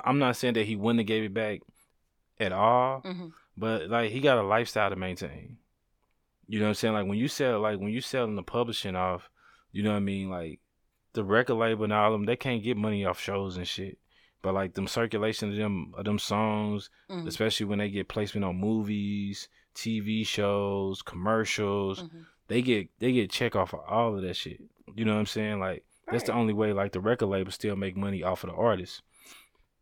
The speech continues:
Speaker 1: So, um,
Speaker 2: Through publishing, right?
Speaker 1: Yeah, through publishing. So, like, I underst-, like, from a business standpoint, I understand why it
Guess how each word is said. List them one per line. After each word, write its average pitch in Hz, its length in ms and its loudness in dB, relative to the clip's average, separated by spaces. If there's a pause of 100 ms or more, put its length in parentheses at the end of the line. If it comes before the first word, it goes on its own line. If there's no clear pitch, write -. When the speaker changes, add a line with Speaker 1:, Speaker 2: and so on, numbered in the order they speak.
(500)
Speaker 1:
So, 101 600 2 (800)
um, 208 520 0
Speaker 2:
Through 240 160 -12
publishing, 180 480 -8
right? 175 300 -10
Speaker 1:
Yeah, 123 140 4
through 110 160 -2
publishing. 107 480 0
So, 113 200 2
like, 110 280 2 (200)
I 147 240 10
underst-, 135 360 0
like, 123 300 6 (100)
from 143 220 4
a 117 80 4
business 127 360 4
standpoint, 139 560 -2
I 117 160 2
understand 110 600 0
why 98 240 6
it 92 180 -8